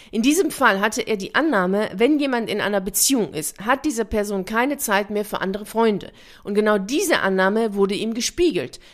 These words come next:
Die Freundin hat ihm somit seine eigene Identität zurückgespiegelt. Die Identität,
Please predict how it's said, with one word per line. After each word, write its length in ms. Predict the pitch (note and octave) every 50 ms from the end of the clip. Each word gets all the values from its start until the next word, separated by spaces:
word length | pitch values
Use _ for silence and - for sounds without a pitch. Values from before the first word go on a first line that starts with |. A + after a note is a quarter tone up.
| - - G#3
Die 60 | G3+
Freundin 580 | - - A3 G#3 G#3+ G#3+ A3 A#3+ B3 - -
hat 180 | A3 A#3+ A#3 -
ihm 200 | - A#3+ A#3 G#3
somit 360 | F#3+ A3+ A#3+ B3 B3+ C#4 C4+
seine 300 | - A3+ G3 G3 F#3+ -
eigene 460 | - G#3 B3 D4+ D4 D4+ C#4 A#3+ -
Identität 680 | - G3+ G3 F#3+ F#3+ F#3+ G#3 G3 F#3+ - A#3 A#3+ A3+ -
zurückgespiegelt. 920 | - - C#4 D#4+ C#4 C#4 A3+ G3 - - - F3 D#3+ - D3+ D3 D3 D3+
Die 100 | F3 E3
Identität, 640 | G3 F#3 G3 F#3+ F#3 F#3+ F#3+ - - B3 C4 B3+